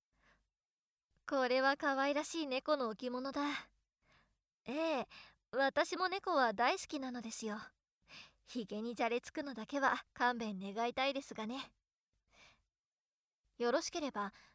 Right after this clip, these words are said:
こちらは私に預けていただいても。いえいえ、重たくはありませんよ。実はミスターがお買い物になったものは、私も気になっていたのです。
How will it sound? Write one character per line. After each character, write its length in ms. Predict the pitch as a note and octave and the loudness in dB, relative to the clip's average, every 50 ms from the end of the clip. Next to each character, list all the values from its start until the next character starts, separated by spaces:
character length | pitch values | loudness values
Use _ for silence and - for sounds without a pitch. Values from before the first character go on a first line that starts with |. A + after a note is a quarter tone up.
| _ _ _ _ _ | _ _ _ _ _
こ 160 | - B3 A3 | -6 -4 -4
ち 140 | - - B3+ | -2 -2 -2
ら 100 | C#4 C#4 | 0 0
は 140 | C#4 C#4 C4 | 0 -2 -2
私 340 | C4 - - - - - | -4 -4 -6 -6 -6 -6
に 160 | C4 C#4 C4 A#3 | -6 -4 -4 -4
預 240 | A3+ A3+ - C#4+ | -4 -4 -4 -6
け 80 | - D4+ | -6 -6
て 80 | - D4 | -6 -6
い 80 | F#3+ | -8
た 140 | - G#3 G#3 | -8 -6 -6
だ 100 | G#3+ G#3+ | -6 -6
い 60 | G#3+ | -6
て 100 | - A#3+ | -6 -6
も。 160 | G3+ F#3 G#3 C4 - - _ _ _ _ _ _ _ _ _ _ _ _ _ _ _ _ - C4 C4+ | -6 -6 -8 -8 -12 -16 _ _ _ _ _ _ _ _ _ _ _ _ _ _ _ _ -12 -8 -6
い 200 | B3+ G3+ G#3 A#3 | -6 -6 -4 -2
え 120 | D4 D#4+ B3 | 0 0 0
い 160 | A3 B3+ C#4 | 0 0 -2
え、 120 | A#3 - - - - - - - - - | -4 -4 -6 -12 -20 -20 -20 -20 -8 -4
重 240 | - C4+ C4+ D4+ D4+ | -2 0 0 2 2
た 100 | F4+ F4 | 2 0
く 120 | - F#4 | 0 2
は 100 | E4+ C#4 | 2 2
あ 80 | A#3+ G#3+ | 2 0
り 120 | A3 A#3 | -2 -4
ま 100 | B3+ C#4 | -6 -6
せ 140 | - - D#4+ | -4 -4 -4
ん 100 | D4 C#4 | -4 -2
よ。 180 | A#3+ A3 A3 A3+ - _ _ _ _ _ _ _ _ - - - - - _ _ _ _ _ _ _ | -2 -4 -4 -4 -8 _ _ _ _ _ _ _ _ -20 -20 -20 -20 -20 _ _ _ _ _ _ _
実 300 | - A#3 A3+ - - E4 | -6 -6 -4 -4 0 2
は 160 | D#4+ C4+ A#3+ | 2 2 2
ミ 160 | G3+ G3+ A#3 C#4 | 0 -2 -6 -6
ス 80 | - | -6
タ 180 | - D#4+ C#4+ C4 | -4 -2 -2 -2
ー 40 | - | -4
が 160 | G3 F3+ F3 | -6 -8 -10
お 80 | F3 | -10
買 200 | - - G#3+ A#3+ | -8 -6 -4 -4
い 40 | B3 | -4
物 200 | B3+ C4+ C4+ C#4+ | -4 -6 -6 -6
に 140 | C#4 C#4+ C#4+ | -8 -8 -8
な 100 | D4 D#4 | -8 -10
っ 40 | - | -8
た 140 | - D4+ A#3+ | -6 -6 -6
も 100 | A3 G3+ | -4 -4
の 140 | G#3 A3 | -4 -4
は、 260 | A3 G#3 F#3 G#3 - - _ _ _ _ _ _ | -4 -4 -4 -6 -8 -10 _ _ _ _ _ _
私 400 | - G#3+ G3+ - - A#3 - - | -10 -10 -8 -6 -6 -6 -6 -4
も 160 | A#3+ B3 C4 B3+ | -4 -4 -4 -4
気 160 | - - A#3+ | -6 -6 -6
に 120 | A#3 A#3+ | -4 -4
な 100 | B3 C#4+ E4+ | -4 -4 -4
っ 20 | |
て 120 | - - | -2 -4
い 80 | C4+ A3+ | -4 -4
た 140 | - A#3+ A#3+ | -4 -6 -6
の 100 | A#3 G#3+ | -6 -6
で 120 | F#3+ G3 | -8 -8
す。 220 | - - - - | -8 -10 -10 -12